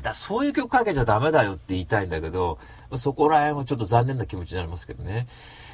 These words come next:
で、あの、キャプテンマーベルの話で言えばね、これは三人で話したんですけどね。いや、僕は一方的に話したんですけど、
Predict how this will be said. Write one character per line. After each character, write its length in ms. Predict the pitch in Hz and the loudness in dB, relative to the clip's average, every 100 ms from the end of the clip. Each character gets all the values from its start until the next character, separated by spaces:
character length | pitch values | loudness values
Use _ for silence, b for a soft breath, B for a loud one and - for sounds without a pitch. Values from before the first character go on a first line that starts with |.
| B | B
で、 260 | 135 135 117 B B B B | 0 0 0 B B B B
あ 100 | - | -6
の、 80 | 127 | -6
キ 120 | 127 | -6
ャ 40 | 160 | -6
プ 60 | |
テ 140 | - 339 | -2 -2
ン 100 | 339 | 2
マ 80 | |
ー 80 | 370 | 0
ベ 80 | 175 | 0
ル 0 | |
の 60 | 143 | 0
話 240 | 131 123 | -2 -2
で 80 | 131 | -2
言 80 | 127 | 0
え 20 | |
ば 80 | 120 | 2
ね、 240 | 117 113 | 0 -4
こ 120 | 117 | -2
れ 60 | 123 | -2
は 60 | 120 | -2
三 320 | - 240 302 | -2 -2 -2
人 140 | 349 | 0
で 80 | 294 | -2
話 320 | 139 139 151 | 0 0 -2
し 40 | - | 0
た 140 | 123 | -2
ん 80 | 98 | -2
で 80 | 87 | -10
す 140 | - | -10
け 80 | 87 | -10
ど 100 | 76 | -10
ね。 300 | 98 123 190 - B B B | -6 -6 -6 -12 B B B
い 40 | |
や、 80 | 123 | -2
僕 240 | 117 208 - | 2 4 4
は 60 | |
一 100 | 123 | 2
方 120 | 123 | -2
的 140 | 120 131 | -4 -2
に 40 | |
話 160 | 123 117 | -2 -2
し 60 | |
た 60 | 120 | -4
ん 20 | |
で 60 | 101 | -4
す 60 | |
け 100 | 110 | -6
ど、 260 | 110 117 92 | 0 0 0